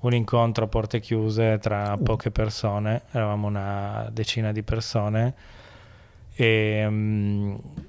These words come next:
Speaker 1: era stato, era stato interessante, è stato bello che poi la, la foto che girava era quella dove io ero di fianco a lui, sembrava
Speaker 2: Ah, sì?
Speaker 1: che fosse venuto apposta per me,
Speaker 2: <laughs>
Speaker 1: così.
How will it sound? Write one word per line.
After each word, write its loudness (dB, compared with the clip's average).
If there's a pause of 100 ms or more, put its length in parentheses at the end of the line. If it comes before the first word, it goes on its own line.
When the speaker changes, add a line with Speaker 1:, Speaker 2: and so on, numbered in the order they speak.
Speaker 1:
era 4
stato, 4
era 2
stato 0
interessante, 4
è 4
stato 0
bello 4
che 0
poi 0
la, 0
la 0
foto 0
che 0
girava 2
era 0
quella -4
dove -2
io 0
ero 0
di -2
fianco -2
a 0
lui, 0
sembrava 0
Speaker 2:
Ah, 8
sì? 4
Speaker 1:
che 8
fosse 2
venuto 0
apposta -2
per 0
me, 0
Speaker 2:
<laughs> 6
Speaker 1:
così. 2